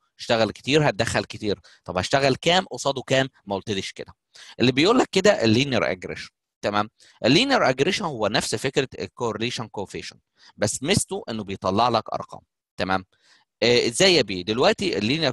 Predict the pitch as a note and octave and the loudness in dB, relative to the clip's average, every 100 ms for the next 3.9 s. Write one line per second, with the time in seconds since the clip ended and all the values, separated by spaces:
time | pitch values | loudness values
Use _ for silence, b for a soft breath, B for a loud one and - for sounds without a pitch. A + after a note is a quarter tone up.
0 | - F#2+ F#2+ - G#2+ D3+ E3 C3+ - G2+ | -4 -2 -2 -2 -2 -2 -2 -4 -2 -4
1 | G2+ G2+ G2+ F2+ F2 G#2 F#2+ A#2+ G#3 - | -4 -6 -8 -10 -6 -4 -4 -6 -10 -18
2 | B B G2+ C#3+ A3+ G#3 D3 A#2 A#2 C3 | B B -4 0 2 4 2 2 4 4
3 | D#3+ C#3+ - - A2+ - - - | 2 -2 -4 -4 -4 -6 -8 -10